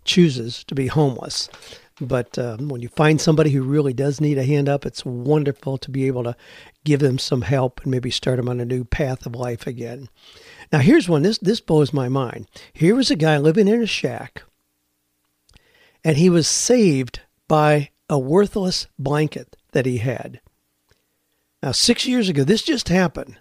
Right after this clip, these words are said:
This just happened last week. So six years, this, I mean, it, it happened, this was November twenty-first, two thousand seventeen.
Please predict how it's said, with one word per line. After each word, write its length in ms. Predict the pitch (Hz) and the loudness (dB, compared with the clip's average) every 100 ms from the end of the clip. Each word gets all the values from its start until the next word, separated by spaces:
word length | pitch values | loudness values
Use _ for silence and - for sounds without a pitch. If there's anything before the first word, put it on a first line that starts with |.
| _ _ | _ _
This 220 | 127 160 | -4 -4
just 200 | - 180 | -2 -2
happened 340 | 160 170 165 139 | 0 0 2 0
last 380 | 135 143 - 143 | 2 0 0 -2
week. 360 | 123 - - - - - - - _ _ | -4 -6 -16 -18 -20 -20 -20 -20 _ _
So 200 | - 139 | 0 0
six 340 | - 214 - | 2 0 2
years, 140 | 214 185 | 0 2
this, 220 | 156 - | -2 -2
I 120 | 165 | -8
mean, 240 | 139 135 135 | -2 0 0
it, 160 | 269 | -2
it 100 | 151 | -4
happened, 480 | 131 139 - 139 131 | 0 -2 -2 -4 -2
this 200 | 143 139 | -2 -2
was 340 | 143 127 - - _ _ _ 143 | -2 -4 -8 -14 _ _ _ -4
November 560 | 131 139 135 127 120 _ | 0 0 2 -2 -4 _
twenty-first, 1200 | - 143 135 123 _ _ _ 147 131 113 - - _ _ _ _ _ _ | -4 -2 -2 -6 _ _ _ 0 0 -2 -10 -14 _ _ _ _ _ _
two 100 | - | -6
thousand 360 | 131 143 131 131 | 0 0 0 -4
seventeen. 480 | 143 123 120 127 | -6 -6 -6 -6